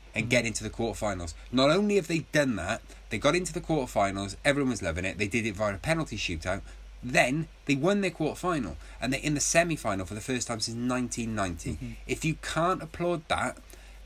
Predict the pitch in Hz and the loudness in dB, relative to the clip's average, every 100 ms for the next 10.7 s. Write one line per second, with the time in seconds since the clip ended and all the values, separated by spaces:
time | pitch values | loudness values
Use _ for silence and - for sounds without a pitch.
0 | - - - 127 123 120 120 - 120 135 | -18 -14 2 4 4 2 -2 0 0 2
1 | 123 120 139 160 156 143 - 135 127 127 | 2 2 2 2 0 2 2 2 0 -2
2 | 113 98 113 120 123 131 123 120 - 117 | -2 -4 0 0 0 0 0 -2 -6 -4
3 | 110 101 - 113 117 131 123 113 104 95 | -2 -2 -2 -2 0 0 0 -2 -2 -2
4 | 92 90 - - - 98 101 98 - 135 | -4 -6 -12 -20 -6 -4 -2 -4 0 0
5 | 139 - 131 110 107 - 110 107 98 98 | 0 -2 -4 2 2 2 -6 -6 -6 -8
6 | - 117 92 101 92 - 101 101 - 95 | -2 -2 0 -4 -4 -2 -2 -4 -6 -6
7 | 101 107 110 - - 110 98 95 90 85 | -6 -4 -4 -4 -6 -6 -6 0 2 0
8 | 85 80 76 78 - - - - 110 113 | -4 -6 -6 -8 -12 -16 -16 -4 4 4
9 | 110 107 - - - - - - - 127 | 4 -2 -8 -18 -20 -20 -20 -20 -10 -2
10 | 113 104 92 78 - 80 76 | 2 2 0 -4 -6 -6 -6